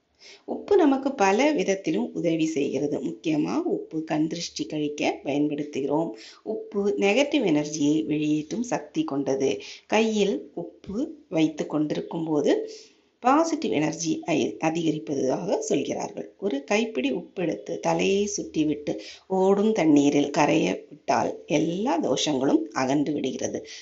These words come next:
அதே போல ஒரு கண்ணாடி பாத்திரத்தில் உப்பை நிரப்பி நெகட்டிவ் எனர்ஜி அதிகமாக இருக்கும் இடங்களிலும், குழந்தைகள் படிக்கின்ற அறைகளிலும், வீட்டில் நோய்வாய்ப்பட்டிருக்கும் வயதானவர்கள்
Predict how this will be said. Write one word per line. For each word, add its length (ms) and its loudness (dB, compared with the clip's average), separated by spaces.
அதே 280 4
போல 360 -2
ஒரு 200 -4
கண்ணாடி 540 0
பாத்திரத்தில் 720 -4
உப்பை 400 -2
நிரப்பி 560 -2
நெகட்டிவ் 500 2
எனர்ஜி 460 0
அதிகமாக 680 0
இருக்கும் 360 -2
இடங்களிலும், 640 0
குழந்தைகள் 640 4
படிக்கின்ற 600 0
அறைகளிலும், 680 0
வீட்டில் 600 0
நோய்வாய்ப்பட்டிருக்கும் 1080 -2
வயதானவர்கள் 920 0